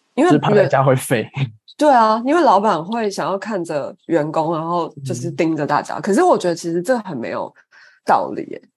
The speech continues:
Speaker 1: 就是他会，为什么有一个，就是有一个高高在上的人，然后就是在一个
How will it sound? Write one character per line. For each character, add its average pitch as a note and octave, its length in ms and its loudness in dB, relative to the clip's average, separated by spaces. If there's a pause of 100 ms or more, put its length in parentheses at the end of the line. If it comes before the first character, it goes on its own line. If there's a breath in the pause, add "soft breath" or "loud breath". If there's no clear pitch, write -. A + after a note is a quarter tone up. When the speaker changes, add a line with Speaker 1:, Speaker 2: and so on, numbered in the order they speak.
(240)
Speaker 1:
就 D#4 100 4
是 D4 360 2
他 C4+ 200 2
会， D#4 260 2 (200)
为 E4 120 0
什 A#3 80 0
么 D#3+ 140 2
有 C#3+ 140 0
一 - 20 0
个， D3 240 -2
就 A3+ 140 -6
是 A3+ 100 -4
有 E3 300 -2
一 F#3 100 -2
个 F#3 100 2
高 F#3 120 0
高 F#3+ 100 4
在 F#3+ 140 -2
上 F3 160 -8
的 D#2 100 -10
人， C2 160 -10
然 D3+ 100 -6
后 F3+ 140 -2
就 F3+ 80 -6
是 F3 240 -2
在 F3 220 2
一 C#3+ 80 -2
个 G#2+ 280 -2